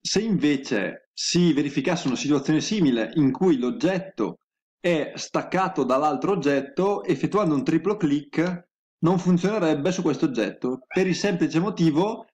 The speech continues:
che è scollegato dall'altro solido. Se ci fosse una linea che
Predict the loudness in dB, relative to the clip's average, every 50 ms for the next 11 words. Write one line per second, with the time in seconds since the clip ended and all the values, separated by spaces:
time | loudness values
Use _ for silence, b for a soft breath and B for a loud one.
0 | _ _ -2 -2 0 0 -2 -2 0 0 2 2 2 0 0 0 -2 -2 0 0
1 | 0 0 -2 -4 -10 _ -20 -20 -20 _ _ 0 0 2 2 0 0 0 -2 -2
2 | -4 -2 -2 -2 -2 -2 -2 -4 -6 -8 -10 -10 _ _ _ _ _ _ _ _
3 | _ _ _ _ -4 -2 -2 -2 -2 0 0 0 0 0 0 0 2 2 2 2
4 | 2 2 2 0 0 -2 -4 -6 -8 -12 -16 _ _ _ _ _ 0 2 4 4
5 | 4 2 0 -2 -6 _